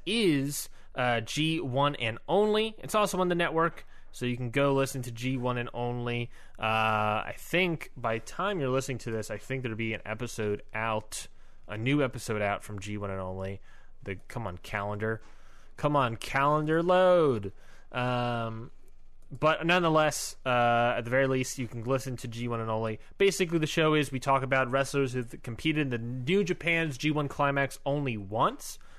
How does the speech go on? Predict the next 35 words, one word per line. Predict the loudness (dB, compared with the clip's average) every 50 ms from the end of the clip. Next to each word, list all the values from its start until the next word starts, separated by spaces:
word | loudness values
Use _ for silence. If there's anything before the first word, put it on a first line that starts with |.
| -16 -10 -2
So | -2 0
it's | 0 0 -2
a |
fun | -4 0 2 4 4 6 4 2
jaunt | 0 0 2 2 4 2 2 0
through | -4 -6 -6 -4 -4 -2
history, | -2 -2 -2 -2 -4 -4 0 0 0 0 0 -4 -8 -6
I | -2 -2 0 0
would | 0 -2 -2
say. | -2 2 2 4 4 2 0 -4 -10 -14 -16 -16 -16 -16 -16 -16 -6
Um, | 0 2 4 4 4 4 2 0
the | -2 0
latest | 2 4 4 4 2 0 0 -2
episode, | -2 -2 -2 -4 -2 -2
there'll | 0 2
be | 4 4
a |
new | 6 6 6
episode | 4 4 2 2 2 2
to | 2
come | 2 2 2 2
out | 2 2 2 2
this | 2 0 0 -2
Monday | 0 0 0 2 4 4 4 4
after | 4 2 0 -2 -2
the | 0
Royal | 2 4 4 4
Rumble, | 4 4 4 4 4 2 2 0 -6 -14 -12 -8
but | -4 0
the | 4
latest | 4 4 4 4
episode | 0 0 0 0 2 2 2 2 0 -4 -10 -16 -18 -18 -16 -8
talks | 2 4 4 4 4 2 -2
about, | -4 -2 0 2 4 4 4 2 0 -4 -10 -12 -12 -16 -16 -16 -16 -4 0
uh, | 2 4 4 6 6 6 4 4 4 2